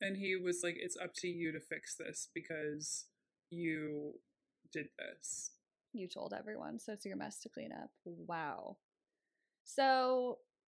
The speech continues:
Speaker 2: even when the story comes out and all your friends are asking you about it, you still think it's your fault.
Speaker 1: Yeah.
Speaker 2: You, you, you still don't think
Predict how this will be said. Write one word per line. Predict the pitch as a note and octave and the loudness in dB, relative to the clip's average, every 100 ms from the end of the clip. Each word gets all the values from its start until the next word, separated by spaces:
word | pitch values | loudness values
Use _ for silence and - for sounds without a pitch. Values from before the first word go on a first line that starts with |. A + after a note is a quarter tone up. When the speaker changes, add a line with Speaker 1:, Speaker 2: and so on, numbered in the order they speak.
| _ _ _ _ | _ _ _ _
Speaker 2:
even | C#4 E4 G#4+ F#4 | 4 6 6 4
when | A#3+ B3+ C4+ | 4 6 6
the | A3+ | 4
story | - A3 G#3 G#3+ G#3+ | 2 6 6 6 4
comes | G3+ G3 | -2 2
out | F3+ F3 | 2 2
and | F3 | 2
all | F#3 | 4
your | G3+ | 4
friends | A#3+ A#3 | 2 2
are | G#3+ | 2
asking | - F#3 F#3+ - F#3 | 4 2 0 -4 -4
you | F3+ F3+ | -2 -2
about | F3 F3 | 2 4
it, | F3 D3 | 4 2
you | G#3 A#3+ | 2 0
still | - - - A#3 A#3 A#3 A3+ A3 G#3 F3+ - _ _ _ _ _ _ _ _ - | 0 -6 2 6 8 8 8 8 6 4 -4 _ _ _ _ _ _ _ _ 6
think | A3+ | 6
it's | G3+ F#3 | 6 4
your | F#3 | 2
fault. | F3 - - - _ | 2 0 -2 -6 _
Speaker 1:
Yeah. | - F3 B2 | 2 4 4
Speaker 2:
You, | |
you, | C#3 A3+ A#3+ - | -2 0 0 0
you | A#3+ B3 | 0 -2
still | - - D4 E4 D#4+ D#4+ D#4 - _ _ _ _ _ _ _ | -2 0 6 10 10 8 6 -2 _ _ _ _ _ _ _
don't | A#3+ A#3 B3 B3 A3 - _ _ _ _ _ _ _ _ - - | 6 8 8 4 0 -6 _ _ _ _ _ _ _ _ -16 0
think | - A3+ | 4 4